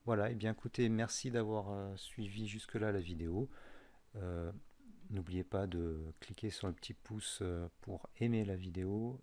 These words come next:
et pour, euh, abonnez-vous aussi et puis, euh, partagez-la, ça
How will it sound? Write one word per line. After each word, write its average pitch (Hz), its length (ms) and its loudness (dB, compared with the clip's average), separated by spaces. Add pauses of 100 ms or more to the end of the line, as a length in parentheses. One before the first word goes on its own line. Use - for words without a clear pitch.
et 92 180 -2
pour, - 480 -6 (840)
euh, 95 220 0
abonnez-vous 104 480 4
aussi 107 480 2
et 107 80 2
puis, 87 320 -4
euh, 78 100 0
partagez-la, 87 800 -2
ça - 480 0